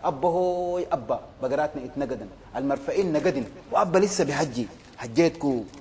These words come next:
ما بجيتكو، نص الفريق لمانا، يا لي هو يا يالي،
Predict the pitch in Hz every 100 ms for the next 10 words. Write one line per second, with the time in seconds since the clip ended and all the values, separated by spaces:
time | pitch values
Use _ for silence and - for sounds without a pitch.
0 | - 160 151 131 113 165 - 131 - -
1 | - 180 - 156 127 135 160 143 131 143
2 | 170 143 120 - - 131 135 156 156 170
3 | 160 160 147 127 165 165 135